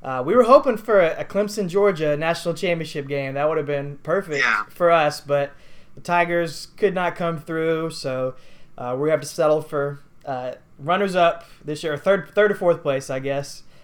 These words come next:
Speaker 1: I guess we're probably fourth place. Oklahoma probably take third place after that performance. They,
Speaker 2: Probably.
Speaker 1: they look pretty good. But, uh,
Speaker 2: Yeah.
Speaker 1: yeah, man, I, I'm gonna have to pull for the Dogs. That's, that's not my normal, uh,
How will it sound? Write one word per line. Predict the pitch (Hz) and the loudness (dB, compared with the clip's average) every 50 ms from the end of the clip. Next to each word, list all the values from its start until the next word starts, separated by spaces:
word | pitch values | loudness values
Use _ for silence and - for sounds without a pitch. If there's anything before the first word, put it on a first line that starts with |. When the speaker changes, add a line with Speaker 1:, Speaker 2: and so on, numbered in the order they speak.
| - - - | -20 -12 -8
Speaker 1:
I | 175 | -2
guess | 196 214 196 | 0 0 2
we're | 214 214 | 4 4
probably | 208 220 190 160 151 | 6 6 6 6 4
fourth | - 165 156 151 - | 2 0 -2 -2 -2
place. | - 185 123 127 127 - | -4 -6 -6 -6 -4 -4
Oklahoma | 156 160 151 151 151 147 143 143 135 127 131 131 - | -4 -2 -2 -2 -2 -2 -2 -2 -4 -6 -8 -8 -6
probably | - 151 139 135 131 135 139 - - - - | -2 -2 -2 -2 -2 -6 -8 -14 -20 -10 -6
take | - 147 139 - - | -4 -4 -4 -2 0
third | 175 139 131 - | 0 0 0 -2
place | - 131 127 127 - - | -4 -4 -4 -4 -4 -6
after | 135 127 - 139 | -8 -8 -8 -10
that | 131 131 127 123 - | -8 -8 -10 -10 -12
performance. | - 135 - - 131 127 127 127 131 - - | -14 -14 -10 -10 -10 -8 -8 -10 -12 -6 0
They, | - | 2
Speaker 2:
Probably. | - - - - 156 160 | 2 2 2 0 0 0
Speaker 1:
they | 160 | 0
look | 151 151 139 | 0 -2 -4
pretty | - 160 139 135 | -4 -6 -6 -6
good. | 131 143 143 135 127 135 - - - - - - - - - - - | -4 -4 -4 -2 -4 -6 -8 -14 -18 -20 -20 -20 -20 -20 -20 -20 -6
But, | 131 147 143 143 143 | -2 0 0 2 2
uh, | 143 139 139 139 139 | 0 0 0 0 0
Speaker 2:
Yeah. | - - 190 | 2 2 2
Speaker 1:
yeah, | 185 185 175 | 2 2 2
man, | 160 156 156 156 147 151 147 | 0 0 -2 -4 -4 -6 -8
I, | 139 156 165 | -8 -8 -8
I'm | - - 196 | -8 -8 -8
gonna | 175 180 | -6 -6
have | 185 185 - | -6 -6 -8
to | 185 | -4
pull | - 202 202 | 0 0 0
for | 202 208 | 0 0
the | 185 170 | -6 -4
Dogs. | 165 180 175 165 160 156 143 143 143 - - - - | 0 2 2 4 4 2 0 -2 -6 -10 -12 -10 -10
That's, | 147 135 - - - | -8 -10 -10 -10 -8
that's | 143 143 156 147 | -6 -6 -6 -4
not | 170 170 165 160 | -4 -6 -4 -4
my | 165 | -2
normal, | 170 170 170 175 170 165 160 160 156 156 - - - - - - - - | 0 2 2 2 0 -2 -4 -6 -6 -10 -14 -18 -18 -18 -18 -18 -14 -8
uh, | 147 143 135 131 127 - | -6 -4 -4 -4 -4 -8